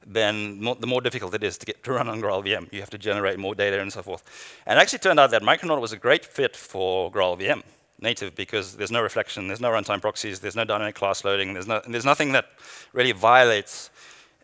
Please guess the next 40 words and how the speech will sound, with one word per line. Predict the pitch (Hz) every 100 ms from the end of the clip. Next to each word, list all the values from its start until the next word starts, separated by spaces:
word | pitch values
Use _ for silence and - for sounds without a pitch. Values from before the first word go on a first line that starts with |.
| -
uh, | 101 104 101
what, | 113 - -
what | 107 104 -
Graal | - 113 107
V | 107
M's | 95 101
asking | 123 - 107
for, | - 92 107
for | - 113 101
you | 101 95
to | -
do | 101 110 92 101 _ _ _ -
for, | 127
to | - 123
run | 101 104
on | 98 98 98
Substrate. | 92 131 - 90 - - -
And | - 127
I | 113
must | 143 160
mention | 165 147 160
that | 139
Graal | 113 131 127
V | 127
M | 131 120
is | 107
much | 120 -
broader | - 117 120 123 120
than | 110 107
just | 107 -
a |
native | 107 107 113
image. | 104 113 113 - - - - - -
Uh, | 98 98 98 98 95 107
it, | 107 -
it's | 107 -
gone | - 120 135
G, | 104 113 120 -
it's | 117
got, | 139 -